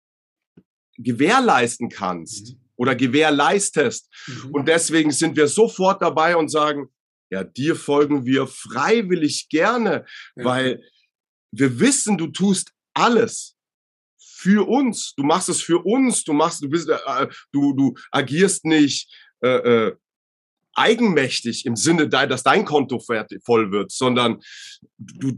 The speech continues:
Speaker 1: du machst es für die Gruppe." Also ein ranghoher Hund würde sein Leben für die Gruppe lassen.
Speaker 2: Wow. Wow. Und nochmal, es ist ja so, dass das, was bei euch gelernt wird, was, was ihr vermittelt,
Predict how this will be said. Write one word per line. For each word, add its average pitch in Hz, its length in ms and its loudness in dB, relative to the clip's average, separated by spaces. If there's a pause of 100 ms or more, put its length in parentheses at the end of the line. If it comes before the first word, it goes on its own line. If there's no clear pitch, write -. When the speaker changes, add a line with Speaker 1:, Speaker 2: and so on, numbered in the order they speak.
Speaker 1:
du 131 100 -4
machst 147 240 0
es 143 100 -8
für 127 80 -4
die 117 140 -2
Gruppe." - 440 0 (160)
Also 123 240 2
ein 135 100 -2
ranghoher 160 560 4
Hund 170 300 0
würde 151 160 0
sein 127 180 -2
Leben 180 300 0
für 151 120 -6
die 127 100 -6
Gruppe 208 260 0
lassen. 107 360 -2 (1000)
Speaker 2:
Wow. 110 480 -10 (1120)
Wow. 113 520 -8 (680)
Und 123 160 -4
nochmal, 180 680 -2
es 131 200 -4
ist - 340 -4
ja 151 120 4
so, 127 640 -2
dass 127 220 -2
das, 160 300 0
was 131 180 -4
bei - 160 -6
euch 190 340 0
gelernt 135 580 0
wird, 151 380 -2
was, 131 240 -6
was 123 220 -6
ihr 190 160 0
vermittelt, 180 800 -4